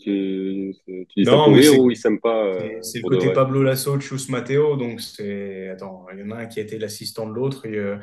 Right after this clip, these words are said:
Speaker 1: Ouais, ouais.
Speaker 2: la, Lasso, Lasso a été un petit peu éjecté d'une manière dégueulasse du Real Madrid. Je pense que là, il va
Speaker 1: Exact.
Speaker 2: arriver, il va,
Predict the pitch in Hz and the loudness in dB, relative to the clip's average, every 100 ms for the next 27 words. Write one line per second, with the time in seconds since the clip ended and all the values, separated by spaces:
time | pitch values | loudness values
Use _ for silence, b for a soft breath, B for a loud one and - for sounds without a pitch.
0 | B 104 123 110 92 85 127 123 131 120 | B -6 -4 -2 -6 -8 -2 4 6 6
1 | 127 120 147 139 135 127 147 131 127 127 | 4 4 4 4 4 2 0 0 -2 -6
2 | 123 - 131 131 123 127 143 131 123 123 | -6 -8 -6 -4 -2 -4 -6 -6 -2 0
3 | 123 123 113 123 123 131 120 113 113 117 | 0 -2 -2 -2 2 2 2 -2 -4 -4
4 | 120 117 120 131 - 120 113 123 120 123 | -4 -4 -4 -6 -6 -8 -6 -2 2 2
5 | 113 113 107 120 131 123 120 | 4 2 2 0 0 2 0